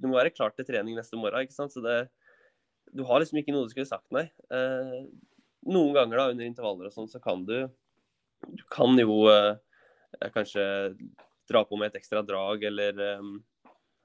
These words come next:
men du kan liksom aldri, nei, du kan ikke modifisere de øktene noen ting. Du s-, du gjør bare det som blir sagt,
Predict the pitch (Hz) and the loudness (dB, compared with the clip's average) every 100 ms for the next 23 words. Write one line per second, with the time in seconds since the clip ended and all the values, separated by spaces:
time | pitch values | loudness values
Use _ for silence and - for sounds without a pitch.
0 | _ - 123 123 135 135 135 113 110 123 | _ -6 -4 0 -2 -2 -4 -4 -4 -4
1 | 117 117 123 110 117 120 123 147 - 107 | -6 -6 -8 -8 -8 -10 -10 -12 -8 -6
2 | 101 107 104 104 - 101 101 98 98 113 | -4 -4 -4 -8 -8 -10 -8 -12 -16 -18
3 | 110 - _ 110 107 113 139 107 104 101 | -20 -20 _ -6 0 2 2 2 -2 -12
4 | 98 - - | -18 -18 -20